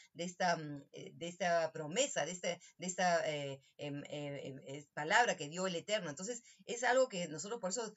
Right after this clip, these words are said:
eh, podemos estudiar, agarrar los temas y conectarlos, y esto es muy interesante. Bueno, entonces vamos a ver ahora, como les dije, realmente quién es el suplantador, porque quién es verdaderamente el engañador,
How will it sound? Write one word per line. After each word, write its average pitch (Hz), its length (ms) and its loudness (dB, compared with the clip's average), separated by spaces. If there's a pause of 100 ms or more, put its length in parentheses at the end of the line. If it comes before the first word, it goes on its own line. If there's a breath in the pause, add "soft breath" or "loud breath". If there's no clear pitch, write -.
(160 soft breath)
eh, 165 120 -6
podemos 196 260 -4
estudiar, 214 420 2
agarrar 160 300 0
los 196 200 -6
temas 220 340 -2
y 180 80 -12
conectarlos, 156 600 -2
y 185 40 -6
esto 190 140 -8
es 175 60 -6
muy 214 180 -2
interesante. 139 640 -6 (340 loud breath)
Bueno, 175 180 2
entonces 240 240 -2
vamos 311 240 0
a 269 60 4
ver 247 140 4
ahora, 254 180 4
como 196 120 -4
les 175 100 0
dije, 233 300 -4 (140 loud breath)
realmente 180 460 0
quién 254 160 -4
es 285 120 2
el 254 80 -4
suplantador, 156 720 2
porque 139 240 -10
quién 240 280 -2
es 262 80 -6
verdaderamente 180 600 -4
el 147 120 -6
engañador, 139 760 -2